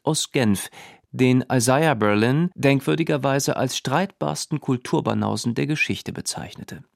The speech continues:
Rousseaus ab den siebzehnhundertfünfziger Jahren entstandene Hauptschriften lebten von Abscheu vor der Eitelkeit der Großstädter,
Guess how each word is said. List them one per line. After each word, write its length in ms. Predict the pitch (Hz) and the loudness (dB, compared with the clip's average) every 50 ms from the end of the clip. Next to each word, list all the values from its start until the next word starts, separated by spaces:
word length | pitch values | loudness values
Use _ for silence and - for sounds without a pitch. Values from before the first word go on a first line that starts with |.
| _ _ _ _ _ _ _ _ _ _ _ _ _ - - - - - - | _ _ _ _ _ _ _ _ _ _ _ _ _ -18 -18 -18 -18 -2 2
Rousseaus 640 | 139 139 - - 147 175 233 - - - - - - - | 2 2 4 4 2 2 0 -2 -4 -6 -6 -10 -8 -6
ab 180 | - 95 - | -6 -6 -4
den 180 | - - 98 92 | -4 -4 -2 0
siebzehnhundertfünfziger 1160 | - 117 120 - - 127 117 107 107 101 101 - - - 139 143 135 - - - - - 113 | 0 -2 -2 -2 -2 0 2 2 2 0 0 -2 -2 0 0 0 0 -2 -4 -4 -2 0 0
Jahren 380 | 107 104 104 113 117 120 117 110 | 2 2 2 2 2 0 0 0
entstandene 540 | 113 110 - - 123 123 127 123 117 101 | 0 -2 0 0 2 2 4 4 2 2
Hauptschriften 720 | 101 135 147 - - - - 127 123 - - - 135 123 - - - - - - - - | 2 -2 -4 -4 -8 -4 -2 -2 -4 -2 2 2 2 2 2 -2 -12 -20 -20 -20 -16 -2
lebten 480 | - 127 143 151 151 - _ - 139 131 | 2 4 4 4 4 0 _ -2 -2 -2
von 280 | - - 127 123 120 - | 0 0 0 0 0 0
Abscheu 460 | - 147 143 - - - 151 135 127 | 0 -2 -2 -2 -4 -2 0 0 0
vor 180 | 123 - 123 113 | 0 0 0 2
der 160 | 113 110 - | 2 2 4
Eitelkeit 540 | 117 135 127 - 135 - - 117 117 - 110 | 2 0 2 0 -4 -4 -2 -4 -4 -2 -2
der 80 | 107 | -2
Großstädter, 680 | - 104 113 131 135 - - - 117 - - 110 117 | -2 -2 -2 -2 -2 -4 -4 -6 -6 -4 -4 -6 -6